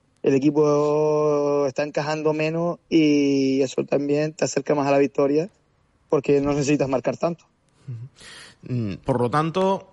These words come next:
Speaker 2: ¿podríamos decir que está en su mejor momento de la temporada el Guía?
Speaker 1: Eh, si no en el mejor, en uno de los mejores tramos ahora mismo yo creo que sí.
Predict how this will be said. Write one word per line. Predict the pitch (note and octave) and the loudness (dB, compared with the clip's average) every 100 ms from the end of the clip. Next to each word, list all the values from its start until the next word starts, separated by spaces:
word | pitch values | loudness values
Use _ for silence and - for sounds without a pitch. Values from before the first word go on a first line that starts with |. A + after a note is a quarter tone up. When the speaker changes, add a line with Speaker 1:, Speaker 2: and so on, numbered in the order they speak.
| - | -4
Speaker 2:
¿podríamos | C#3+ D3 E3 F3 | -2 0 0 0
decir | D3+ - E3+ E3 | -2 0 -2 0
que | D#3 D3 C#3 | 0 0 0
está | - D3+ | -2 -2
en | |
su | C#3+ | -2
mejor | D3 C#3 C#3+ | 0 0 2
momento | B2+ B2+ C3 F#3+ | 2 0 0 -2
de | E3+ | 0
la | C3 | 0
temporada | C3+ B2+ C3+ C3 C3 B2 A#2 A2+ | -2 -2 -2 0 0 0 -2 -2
el | A#2 | -2
Guía? | A#2+ D3 - _ _ _ _ _ _ _ _ _ _ _ _ | -2 -4 -6 _ _ _ _ _ _ _ _ _ _ _ _
Speaker 1:
Eh, | D#3 C#3+ C3+ C3 C3 C3+ C3+ C3 | 2 4 2 2 2 2 2 0
si | - - - | -8 -10 -4
no | C#3 E3 F#3 | 0 2 2
en | F#3 | 2
el | F#3 | 0
mejor, | F3+ F3 F#3 G3 G3+ | 0 0 2 2 2
en | F3 | 0
uno | F3 F3 | 0 2
de | E3 D#3 | 2 2
los | D3 | 0
mejores | D3 C#3+ C#3 C#3 C3+ D3+ D3+ | -2 -6 -4 -2 2 2 0
tramos | - D3+ D#3+ D#3 | -2 -2 -2 0
ahora | C#3+ | 0
mismo | D3+ D#3+ D#3 D#3 | -2 -2 0 2
yo | D3+ | 2
creo | D3 D3 | 2 0
que | |
sí. | B2+ C3+ B2 | -2 -2 -4